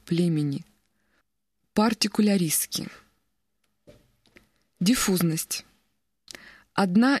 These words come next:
из альтернатив в противопоставлении специфичность-диффузность.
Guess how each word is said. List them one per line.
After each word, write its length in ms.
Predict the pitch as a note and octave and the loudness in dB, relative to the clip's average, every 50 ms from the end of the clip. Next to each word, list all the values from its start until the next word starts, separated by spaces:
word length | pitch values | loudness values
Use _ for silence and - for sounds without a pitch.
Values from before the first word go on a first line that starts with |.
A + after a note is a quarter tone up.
| _ - | _ 0
из 220 | G#3+ G#3 F#3 - | 0 0 0 -2
альтернатив 880 | _ F#3 G3 F#3 - F#3 F3 F3 F3 E3+ E3 - - E3 E3+ F#3+ - - _ _ _ _ _ _ _ _ | _ -2 -2 0 0 0 0 2 0 0 -2 -4 -4 -4 -4 -6 -12 -16 _ _ _ _ _ _ _ _
в 120 | - - | -20 -8
противопоставлении 1300 | _ - G3+ G3+ - F#3+ F3+ F#3 _ F#3+ F#3 - _ F#3+ F3 E3 F3+ F3+ G#3 A#3+ A#3+ A3+ G3+ E3+ F#3 _ _ _ | _ -2 0 0 0 -2 -2 -2 _ -2 -4 -2 _ -2 0 2 2 2 4 4 4 2 0 0 -4 _ _ _
специфичность-диффузность. 2250 | _ - - - _ - G#3 - - G#3+ - - B3 A#3+ - - A3 G3 F#3+ - - - - _ _ _ _ _ - E3+ F#3 G3 - - F3 E3 C#3+ D3 C#3+ D3+ D#3 - _ - - | _ -6 -6 -2 _ -2 -2 0 -2 -2 0 -2 0 0 0 0 0 0 -2 -2 -6 -12 -14 _ _ _ _ _ -4 -4 -4 -4 -4 -6 -6 -4 -4 -4 -6 -6 -10 -12 _ -14 -16